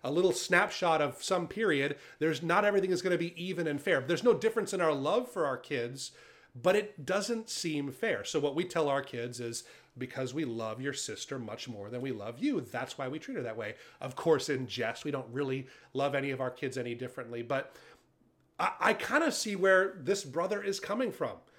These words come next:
It's like, "Man, I, I, I think he's not putting, putting himself in his father's shoes and doesn't have the right perspective, but yeah, I mean, this is unfair. Th-,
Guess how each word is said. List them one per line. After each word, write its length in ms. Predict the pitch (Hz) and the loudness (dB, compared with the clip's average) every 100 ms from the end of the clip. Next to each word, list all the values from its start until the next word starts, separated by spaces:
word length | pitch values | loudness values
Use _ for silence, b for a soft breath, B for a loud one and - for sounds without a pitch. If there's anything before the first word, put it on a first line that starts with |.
| b | b
It's 80 | - | -14
like, 140 | 175 | -10
"Man, 420 | 131 165 196 240 247 B B B | -4 0 2 2 0 B B B
I, 120 | 139 - | -10 -4
I, 100 | 165 - | -4 0
I 80 | 165 | 0
think 200 | 254 247 | 0 -2
he's 160 | 202 | -2
not 200 | 196 220 | -2 -2
putting, 300 | - 208 190 - | -2 -2 -4 -10
putting 220 | - 185 | -2 0
himself 340 | 190 180 202 196 | 0 2 0 0
in 60 | |
his 160 | 160 156 | 0 0
father's 360 | 165 160 151 - | 2 2 2 0
shoes 380 | - 147 196 | -2 0 0
and 100 | 190 | 0
doesn't 200 | 151 165 | 0 0
have 240 | 160 165 135 | 2 0 0
the 220 | 139 131 B B B | 0 -2 B B B
right 200 | 160 160 | 4 4
perspective, 600 | 151 - 160 156 247 147 | 0 -2 -2 0 -2 0
but 240 | 143 - - b b | -2 -4 -12 b b
yeah, 360 | - 170 302 120 - - | -10 -6 -4 -4 -8 -10
I 80 | 147 | -4
mean, 320 | 156 147 - b b b b | -2 -2 -6 b b b b
this 300 | 120 214 247 | 0 2 4
is 240 | 240 330 185 | 2 4 4
unfair. 540 | 139 127 - 95 92 _ b b b | 2 0 -4 -6 -10 _ b b b
Th-, 160 | 160 | 0